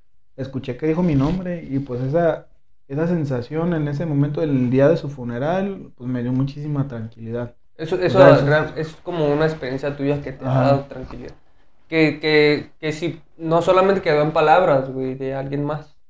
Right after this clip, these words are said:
Speaker 1: Ujú.
Speaker 2: O sea, que, porque puede quedar a veces en palabras que te digan, este, es algo, cuando tú sientes la vibra buena, este, paz y tranquilidad, que no sientas miedo. Y no quedó en palabras solamente, o sea,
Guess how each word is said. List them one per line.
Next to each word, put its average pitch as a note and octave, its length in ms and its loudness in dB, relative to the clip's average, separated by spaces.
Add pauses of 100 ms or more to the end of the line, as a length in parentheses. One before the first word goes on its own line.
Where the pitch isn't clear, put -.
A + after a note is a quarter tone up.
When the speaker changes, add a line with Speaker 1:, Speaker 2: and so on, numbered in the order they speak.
(160)
Speaker 1:
Ujú. C#3 420 0
Speaker 2:
O C#3 80 -10
sea, C#3+ 220 -4
que, - 280 -18
porque C#3 240 -2
puede E3 280 0
quedar D3 220 6
a D3+ 40 6
veces D3 240 -4
en C#3+ 140 -4
palabras C#3 400 -2
que C#3 80 -16
te - 140 -18
digan, C#3 500 -2
este, C#3 720 -8
es C#3 160 -16
algo, D3 800 2 (320)
cuando D3+ 180 -2
tú E3 140 2
sientes F#3 240 4
la F#3 100 8
vibra E3+ 300 4
buena, F3+ 640 4
este, C#3 420 -8
paz D3+ 360 0
y D#3 40 -6
tranquilidad, C3+ 560 -6
que C#3 80 -14
no C#3 120 -8
sientas D3+ 340 -6
miedo. D3 320 -2 (1500)
Y D#3+ 80 -6
no D#3+ 160 6
quedó E3+ 140 8
en D#3 100 4
palabras D3 480 4
solamente, C#3+ 500 -6
o C#3+ 40 -12
sea, - 160 -20